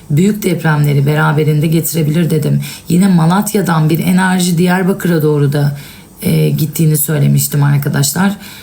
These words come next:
Burası da dikkat etmeliydi. Yani Diyarbakır'da da dikkatli olmakta fayda var. İstanbul üzerinde bir iz düşümü yok ama,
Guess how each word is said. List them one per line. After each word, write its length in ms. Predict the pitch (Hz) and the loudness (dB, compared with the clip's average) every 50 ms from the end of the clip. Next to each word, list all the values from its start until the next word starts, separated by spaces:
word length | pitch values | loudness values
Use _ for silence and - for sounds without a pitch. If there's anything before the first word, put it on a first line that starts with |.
| - - - - | -20 -8 -4 -2
Burası 320 | 208 240 240 - - 170 | 0 0 0 -2 -4 -4
da 40 | 151 | -4
dikkat 300 | 151 147 - 156 147 151 | -4 -2 -2 -2 -2 -2
etmeliydi. 460 | 147 139 - 151 143 139 139 135 151 | -4 -2 0 0 0 2 2 2 0
Yani 320 | 156 156 156 156 156 151 | 0 2 2 0 0 2
Diyarbakır'da 720 | 156 180 180 180 185 175 165 165 - - 147 139 156 147 | 2 2 2 2 2 0 0 -2 -2 -4 -2 -2 0 0
da 260 | 143 175 196 208 214 - - - - - - - | 0 0 0 0 -2 -4 -12 -20 -20 -20 -6 -4
dikkatli 460 | 170 180 - - 185 160 160 - - 156 | -4 -4 -2 -2 -4 -4 -2 -4 -4 -4
olmakta 600 | - - 185 180 160 156 151 143 - - 214 214 | -2 0 0 2 2 2 0 -2 -2 -4 -4 -4
fayda 440 | - - 170 160 156 135 147 139 | -2 -2 -2 -2 0 0 0 0
var. 260 | 131 131 135 - - - - - - - - - - - - - - - - - - - - - - - - - - - - - - - - - | 0 -2 -4 -4 -8 -12 -18 -20 -20 -20 -20 -20 -20 -20 -20 -20 -20 -20 -20 -20 -20 -20 -20 -18 -18 -16 -16 -18 -18 -18 -18 -18 -18 -18 -8 -4
İstanbul 560 | 208 - - - 262 262 269 262 262 262 - | -4 -4 -4 -4 -4 -2 0 0 0 0 0
üzerinde 480 | - 220 196 254 233 254 247 247 254 233 | -2 -2 -2 -2 0 0 0 2 2 2
bir 100 | 247 247 | 0 0
iz 260 | - - 233 208 202 | 0 -2 -2 -4 -4
düşümü 340 | 226 220 - 240 233 226 233 | -4 -4 -4 -2 0 0 2
yok 280 | 233 226 220 214 214 214 | 2 0 0 -2 -2 0
ama, 360 | 208 208 214 214 214 214 - | 2 2 4 4 2 0 -2